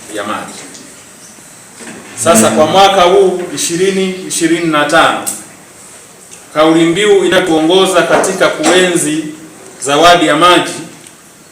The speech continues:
ni kutunza uoto wa asili kwa uhakika wa maji. Bila kuwa na uoto wa asili,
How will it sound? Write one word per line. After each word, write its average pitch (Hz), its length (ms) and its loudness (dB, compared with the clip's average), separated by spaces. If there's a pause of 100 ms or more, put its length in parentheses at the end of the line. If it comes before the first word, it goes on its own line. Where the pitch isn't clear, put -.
(1300)
ni 135 80 -6
kutunza 180 680 0
uoto 175 400 2
wa 147 160 4
asili 208 460 -2 (1080)
kwa 139 120 4
uhakika 139 800 0 (360)
wa 117 140 -4
maji. - 300 -2 (2250)
Bila 196 240 2
kuwa 196 280 2
na 175 120 2
uoto 185 400 2
wa 156 140 4
asili, 185 460 -2